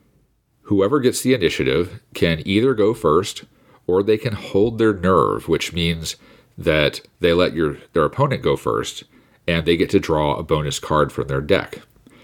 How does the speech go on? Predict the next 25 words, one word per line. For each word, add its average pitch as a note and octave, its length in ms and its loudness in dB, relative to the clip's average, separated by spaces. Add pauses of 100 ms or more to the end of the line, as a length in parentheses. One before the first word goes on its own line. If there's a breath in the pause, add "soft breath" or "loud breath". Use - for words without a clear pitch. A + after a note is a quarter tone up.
(200 loud breath)
So - 240 -2
this E2+ 160 -2
is F#2+ 100 0
a G2 100 0
nice D#2+ 280 0
option D2+ 420 -2
if D2+ 280 -4
it's D#2+ 160 -2
unimportant D2+ 600 -4
who C#2 140 -4
goes B1 220 -2
first. - 400 -2 (680 soft breath)
Next, - 560 -4
you F2 380 2
take - 340 -2
turns A#2+ 300 0
activating G2+ 720 0
your G#2+ 120 0
units D#2+ 520 -4 (160)
in F2 160 -4
an D#2 240 -6
alternating F#2 560 0
unit D#2+ 260 -2
fashion. - 480 -4 (400 soft breath)
So C#2+ 360 -2